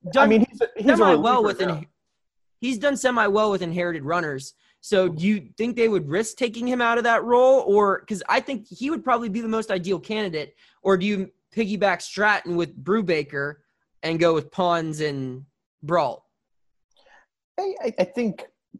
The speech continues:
Speaker 2: Stratton definitely could fit into a piggyback role. I, I think he's at the point where he could bare minimum throw two innings pitched. And if he's built up a little bit, he could probably get that third inning or at least get it started for, uh,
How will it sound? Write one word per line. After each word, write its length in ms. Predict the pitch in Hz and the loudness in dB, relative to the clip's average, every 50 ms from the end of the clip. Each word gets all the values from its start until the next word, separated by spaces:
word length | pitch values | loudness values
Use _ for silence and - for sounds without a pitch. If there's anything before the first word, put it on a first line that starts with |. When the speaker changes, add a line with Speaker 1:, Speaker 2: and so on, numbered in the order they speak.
| _ - | _ -20
Speaker 2:
Stratton 480 | - - - 170 156 - - 147 139 | -20 -2 -2 -2 -2 0 -4 -6 -8
definitely 460 | 127 139 139 139 - - 147 101 123 127 | -2 0 -2 -2 -2 -6 -10 -10 -10 -8
could 180 | - 117 107 | -8 -12 -12
fit 280 | - _ 139 123 - - | -10 _ -6 -6 -6 -8
into 320 | - 120 113 107 - 113 110 | -10 -10 -10 -10 -10 -14 -14
a 40 | |
piggyback 500 | 104 - 117 104 98 95 90 90 90 101 - _ | -14 -12 -14 -14 -12 -10 -10 -8 -10 -10 -10 _
role. 220 | - - 73 80 | -14 -12 -10 -10
I, 220 | 107 120 - - - _ - - - - | -10 -10 -10 -14 -18 _ -16 -14 -12 -8
I 100 | - 131 | -8 -8
think 460 | 127 - - 170 160 156 156 - - _ _ _ _ - - - - _ _ _ _ _ _ _ _ _ _ | -8 -4 -4 -2 -2 -4 -6 -12 -20 _ _ _ _ -20 -20 -20 -20 _ _ _ _ _ _ _ _ _ _
he's 380 | - - - - 151 151 139 156 | -20 -16 -6 -2 -2 0 2 2
at 140 | 151 143 - | 2 2 0
the 60 | 127 | -8
point 300 | - - 143 131 131 - | -6 -4 -4 -4 -2 -2
where 120 | 123 120 | -4 -4
he 120 | 117 131 131 | -4 -6 -8
could 300 | 127 - - 135 - - - 123 123 123 _ | -8 -8 -10 -10 -10 -10 -14 -16 -16 -4 _
bare 160 | 139 135 127 | 0 2 2
minimum 480 | 123 123 123 123 120 117 113 104 107 - _ | 2 0 -2 -2 -2 -2 -4 -6 -8 -12 _
throw 240 | 135 131 131 117 107 | -6 -2 -2 -2 -2
two 300 | 107 - - 123 110 107 | -4 -10 -10 -8 -8 -6
innings 240 | 95 87 85 - | -8 -10 -14 -18
pitched. 440 | _ - - 85 80 - - - - _ _ _ _ _ _ _ _ _ _ | _ -14 -14 -14 -14 -16 -20 -20 -20 _ _ _ _ _ _ _ _ _ _
And 120 | 127 131 | -4 -4
if 120 | 123 123 - | -4 -2 -4
he's 200 | 123 113 113 - | -6 -6 -6 -8
built 340 | _ - 139 127 123 - | _ 0 2 2 2 0
up 160 | 131 113 - - | -4 -4 -4 -4
a 20 | |
little 200 | 110 117 113 110 | -4 -4 -4 -2
bit, 160 | - 110 95 | -4 -6 -6
he 60 | 120 | -6
could 160 | 113 - 113 - | -8 -8 -8 -6
probably 280 | 127 120 110 113 107 | -4 -4 -4 -4 -4
get 180 | 95 110 104 - | -6 -8 -6 -4
that 260 | - 101 - _ _ | -4 -6 -6 _ _
third 220 | 113 107 107 101 | -6 -6 -6 -4
inning 300 | 107 104 104 101 92 98 - _ _ _ _ _ _ _ _ _ - _ _ | -6 -8 -8 -10 -14 -16 -18 _ _ _ _ _ _ _ _ _ -20 _ _
or 140 | - 123 117 | -4 -4 -4
at 80 | - - | -4 -4
least 200 | 123 120 120 _ | -6 -8 -6 _
get 140 | 120 107 | -6 -6
it 100 | 98 - | -6 -10
started 400 | - - - 95 95 95 85 - | -14 -6 -4 -4 -4 -4 -10 -16
for, 380 | - _ - 73 71 71 - _ _ _ _ _ _ _ _ _ _ _ _ - | -18 _ -16 -14 -14 -16 -18 _ _ _ _ _ _ _ _ _ _ _ _ -8
uh, 200 | 117 - - | -8 -8 -8